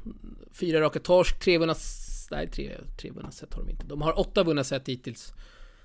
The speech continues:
av, eh, vad blir det? Mm, femtiotvå möjliga. Så att, eh, ja. Det har inte gått jättebra.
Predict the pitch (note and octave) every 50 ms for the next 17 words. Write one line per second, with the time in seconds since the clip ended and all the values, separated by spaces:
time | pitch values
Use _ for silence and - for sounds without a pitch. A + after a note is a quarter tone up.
0 | - - - - A#2 A#2 A#2 A2+ B2 B2+ A#2 A#2 A2+ A#2 A2+ A2+ A#2+ A#2 A2 A2
1 | A2 - - - - - - - - - - - - - - - - - - -
2 | A#2+ A2+ A2+ B2 C3 C3 A#2 A2 - - _ _ - _ _ _ _ - - -
3 | _ - - - - - - C#2+ C#2+ C#2+ D2 C#2 C2+ B1+ A#1 - A1+ - - -
4 | - C#3 C#3 B2+ - - - D3+ C#3 C#3 C3+ B2+ C3 C#3 B2+ A2+ - - - E3+
5 | C#3 - - - D3+ C#3 C3 C3 C3 C3 C3 C3 C3+ D#3+ E3 - - - - -
6 | - - - - _ - - - - - - - - - - - - - B2+ C3
7 | C3 C#3 C3+ C3 - C#3+ B2+ - C3 C3 C3 A2+ G#2+